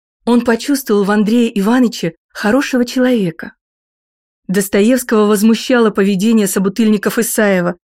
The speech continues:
но помочь ему он уже был не в силах. С досадой писал своему брату Михаилу, что Александр Иваныч был беспечен как цыган, самолюбив, горд, но не умел владеть собою, и, как я сказал уже,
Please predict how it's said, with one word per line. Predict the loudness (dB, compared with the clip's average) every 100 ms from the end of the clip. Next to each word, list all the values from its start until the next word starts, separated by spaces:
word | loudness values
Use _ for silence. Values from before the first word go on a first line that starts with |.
| _
но | -2 0
помочь | 0 2 4 2 0
ему | 0 2 2
он | 0
уже | 0 -2
был | 0 -2 -2 -4
не | -2 -2
в |
силах. | -2 -4 -2 -4 -10 _ _ _ _ _ _ -6
С | -2
досадой | 0 0 0 2 0
писал | -2 -2 0 0
своему | 2 2 2
брату | 2 0 2
Михаилу, | 0 2 0 2 0 -2 _ _
что | -8 0
Александр | 0 0 0 2 4 4
Иваныч | 2 2 0 -4 -20 _ _ 0
был | 2
беспечен | 2 0 0 -2 0 -2
как | -2 -4
цыган, | -4 0 0 -2 -6 _
самолюбив, | -2 2 4 4 2 -2 -4 -4
горд, | 2 2 2 -6 _ 2
но | 4
не | 6
умел | 6 4 4
владеть | 2 2 0 -2
собою, | 0 0 2 2 0 _ _ _
и, | -4
как | 0 0
я | 0
сказал | 0 2 4 4
уже, | 2 2 0